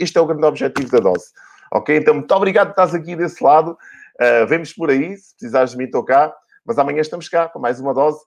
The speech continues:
às cinco para as seis da manhã. Bom dia, Joana! Não te tinha visto, amiga! Bem-vinda aqui à dose. Espero que tenha feito sentido para ti estas dicas. Tchau, pessoal! Bom trabalho a todos e amanhã estamos cá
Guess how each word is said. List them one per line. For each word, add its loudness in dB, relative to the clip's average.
às -6
cinco -8
para 2
as 0
seis -2
da 0
manhã. -2
Bom 2
dia, -4
Joana! 4
Não -2
te -16
tinha -6
visto, -8
amiga! -8
Bem-vinda -4
aqui -4
à 4
dose. 2
Espero 0
que -8
tenha -4
feito -8
sentido -8
para -4
ti -4
estas -4
dicas. -12
Tchau, 2
pessoal! 2
Bom -2
trabalho 2
a -2
todos -4
e -4
amanhã 0
estamos -6
cá 2